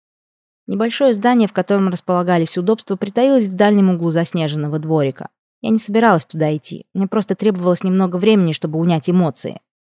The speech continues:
Магия колола кончики пальцев, в груди образовался горячий комок.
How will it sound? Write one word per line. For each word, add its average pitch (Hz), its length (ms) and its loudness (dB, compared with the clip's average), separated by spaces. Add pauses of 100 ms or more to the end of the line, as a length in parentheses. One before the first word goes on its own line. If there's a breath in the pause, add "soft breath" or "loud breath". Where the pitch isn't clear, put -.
Магия 208 420 4
колола 185 400 2
кончики 180 460 -2
пальцев, 180 440 -2
в 170 40 -10
груди 185 260 4
образовался 180 580 2
горячий 180 400 0
комок. 175 460 0